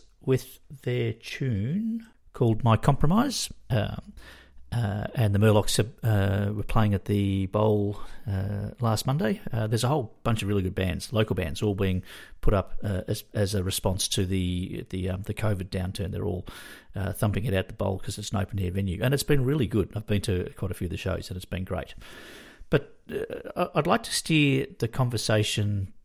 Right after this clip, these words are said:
towards what's a common theme, uh, in our current economic environment, and it's defining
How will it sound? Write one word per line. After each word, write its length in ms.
towards 1000
what's 300
a 40
common 420
theme, 360
uh, 220
in 200
our 380
current 460
economic 380
environment, 580
and 160
it's 260
defining 800